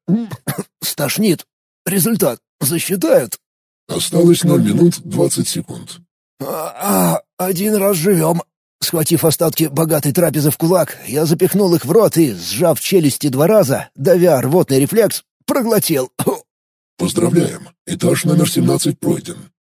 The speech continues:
Speaker 1: А мне, м, перед выходом, а, нужно посидеть. Вообще не солидно будет появиться у столба и, м, наблевать там.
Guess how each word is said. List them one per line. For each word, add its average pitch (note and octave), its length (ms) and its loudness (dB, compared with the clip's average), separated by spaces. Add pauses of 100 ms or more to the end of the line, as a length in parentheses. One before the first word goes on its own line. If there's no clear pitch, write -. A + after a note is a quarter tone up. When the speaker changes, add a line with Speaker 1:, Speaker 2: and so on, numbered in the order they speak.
(580)
Speaker 1:
А C#3 140 -2
мне, F#3+ 420 2 (180)
м, G3+ 160 0
перед E3+ 300 0
выходом, A3 420 -2 (520)
а, D#3+ 140 0 (280)
нужно F3+ 420 4
посидеть. D#3 520 -2 (240)
Вообще D3 460 -2
не F3 120 0
солидно E3+ 420 0
будет D#3 280 0
появиться E3+ 420 0
у D#3 60 0
столба F3 460 2
и, A2 180 -6 (280)
м, G#3+ 380 0 (260)
наблевать F3 500 2
там. A#2+ 220 -4